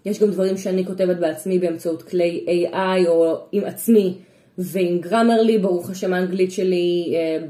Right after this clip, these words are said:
טפו טפו, ועדיין אני מעדיפה לעשות ביקור חוץ לכותבות תוכן.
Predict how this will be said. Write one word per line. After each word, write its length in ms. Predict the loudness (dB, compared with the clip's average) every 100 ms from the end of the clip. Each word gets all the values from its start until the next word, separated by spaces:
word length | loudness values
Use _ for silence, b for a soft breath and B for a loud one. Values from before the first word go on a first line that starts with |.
| -16 -20
טפו 220 | -16 -16
טפו, 480 | -14 0 2 2 -4 _ _ _ _ _ _ -12
ועדיין 460 | -6 -4 0 0 2
אני 100 | 0
מעדיפה 300 | 0 -2 -4
לעשות 220 | -4 -8
ביקור 300 | -6 -4 -4
חוץ 240 | -4 -8
לכותבות 480 | -8 -10 -4 -6 -2
תוכן. 320 | -6 -6 -12